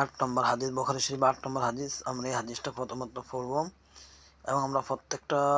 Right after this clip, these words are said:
তাশকিল প্রথমত ব্যাখ্যা করব, তাশকিল এবং শাব্দিক অর্থগুলো।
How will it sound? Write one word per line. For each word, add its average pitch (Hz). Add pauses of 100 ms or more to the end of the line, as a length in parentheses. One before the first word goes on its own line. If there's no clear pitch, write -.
(540)
তাশকিল 147 (100)
প্রথমত 131
ব্যাখ্যা 113
করব, 110 (140)
তাশকিল 135
এবং 127 (120)
শাব্দিক 120
অর্থগুলো। 117